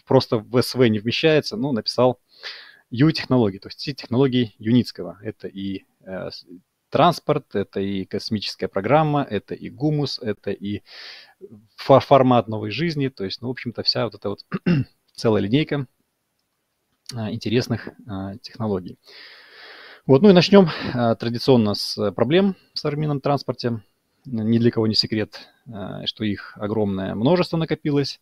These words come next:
Вот, ну, естественно, это пробки, аварийность на дорогах. Это проблемы в грузоперевозках,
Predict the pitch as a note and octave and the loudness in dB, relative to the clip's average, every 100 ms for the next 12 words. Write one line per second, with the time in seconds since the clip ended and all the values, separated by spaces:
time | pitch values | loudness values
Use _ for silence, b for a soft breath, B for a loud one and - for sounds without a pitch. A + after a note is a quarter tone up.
0 | B B B B B - G#2 F#3 G3+ B2 | B B B B B -10 -8 -2 -2 -2
1 | D3+ A2+ G2+ - - - F3+ - D3 C3+ | -4 -4 -4 -4 -2 0 0 -2 -6 -6
2 | - G2+ G#2 D#3 D3 - B2+ B2 A2+ A2 | -8 -4 -2 -2 -2 -2 -2 0 -2 -6
3 | - _ _ _ _ _ _ _ _ _ | -12 _ _ _ _ _ _ _ _ _
4 | - - A#2+ A2 G#2 A2 G#2+ A2+ G2+ F#2 | -12 -6 0 0 0 0 2 2 2 -2
5 | G#2+ G2 G2 F#2+ F#2+ G#2 B2 D#3 D3 C3 | -4 -2 0 -2 -6 -2 2 2 2 2
6 | A#2+ A#2+ - G#2+ - - | 4 2 0 -4 -6 -14